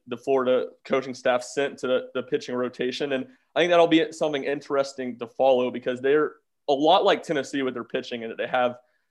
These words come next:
maybe five guys that are kinda starter quality arms, and it's get to the bullpen and let's ride those guys as, as far as we can. And then offensively, they're, they're really balanced. Six guys hitting over two sixty,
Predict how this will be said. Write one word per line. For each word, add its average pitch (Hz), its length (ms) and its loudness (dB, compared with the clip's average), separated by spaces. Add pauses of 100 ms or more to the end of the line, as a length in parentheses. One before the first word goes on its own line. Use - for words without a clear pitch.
(180)
maybe 135 180 2
five 131 400 4
guys 123 380 2
that 123 100 -8
are 123 80 -8
kinda 127 240 -2
starter 131 460 2
quality 127 500 2
arms, 120 400 -4
and 120 140 -8 (100)
it's 127 160 0
get 165 220 0
to 151 80 -4
the 139 60 -2
bullpen 135 480 0
and 127 100 -2
let's 131 180 0
ride 127 240 2
those 123 200 -4
guys 120 360 0
as, 117 240 -16
as 127 140 -10
far 127 240 4
as 123 100 0
we 117 120 -10
can. 120 420 -4 (440)
And 156 80 2
then 175 100 6
offensively, 190 800 2
they're, 147 220 0
they're 151 140 4
really 151 240 4
balanced. 135 500 2
Six 160 180 -4
guys 139 320 2
hitting 139 220 -4
over 131 220 0
two 139 260 -8
sixty, 135 560 -6